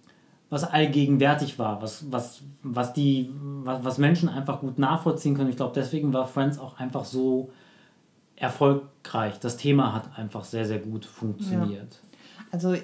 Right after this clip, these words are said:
Speaker 2: ich war zwar deutlich jünger zu der Zeit, aber ich stell mir das zum Beispiel vor, wenn man das damals gesehen hat und grad, äh,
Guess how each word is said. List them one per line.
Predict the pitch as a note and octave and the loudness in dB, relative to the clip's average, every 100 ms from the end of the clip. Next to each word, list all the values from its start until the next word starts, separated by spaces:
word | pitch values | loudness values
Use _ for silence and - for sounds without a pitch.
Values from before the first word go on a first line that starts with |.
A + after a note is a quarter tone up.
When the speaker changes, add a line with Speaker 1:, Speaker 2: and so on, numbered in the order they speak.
| - - - - | -8 -20 -20 -12
Speaker 2:
ich | G3 - | -10 -4
war | F#3+ F#3 | -4 -2
zwar | F#3+ | -2
deutlich | F3+ F#3+ F#3+ F#3+ F3 | 2 2 2 0 2
jünger | G#3 B3+ C4+ C4+ B3+ | 4 6 4 2 0
zu | - A3+ | 0 2
der | A#3+ A3 | 2 -2
Zeit, | - A3+ A3+ A3 - | -2 0 0 -2 -2
aber | F#3+ F#3 | -2 0
ich | F3+ - | 0 -2
stell | G3 G3 | 2 4
mir | G3+ | 4
das | F#3 - | 2 0
zum | F#3 | 0
Beispiel | F3+ F3+ | 0 -2
vor, | F3 F3+ F3+ | -4 -2 2
wenn | F#3 | 2
man | F3 | 4
das | F3 F3 | 2 0
damals | E3+ F3+ F3 - | -2 0 -2 -2
gesehen | E3+ F3+ G3 | -2 2 2
hat | F3+ F3 | 2 0
und | F3 | -2
grad, | F3 F3 - - - - - - - | -2 -4 -6 -18 -20 -20 -20 -20 -4
äh, | F3 F3 | 0 2